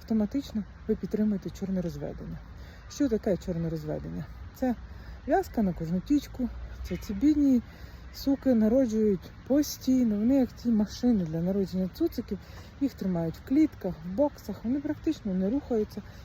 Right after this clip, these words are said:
і не живуть своє щасливе собаче життя. Отож, обирати, звичайно ж,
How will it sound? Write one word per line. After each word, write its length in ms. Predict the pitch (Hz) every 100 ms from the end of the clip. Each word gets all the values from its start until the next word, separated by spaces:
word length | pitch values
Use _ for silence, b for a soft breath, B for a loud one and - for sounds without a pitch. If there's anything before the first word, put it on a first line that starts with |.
| B
і 60 | 214
не 120 | 220
живуть 340 | 208 220 196
своє 260 | - 175 156
щасливе 500 | - 156 302 302 175
собаче 500 | - 156 190 208 180 143
життя. 300 | 156 180 151 151 - - B B B B
Отож, 320 | 214 - 147 - - - - - - - - - - 190
обирати, 420 | 190 226 269 214
звичайно 560 | 156 151 202 208 220
ж, 60 | 185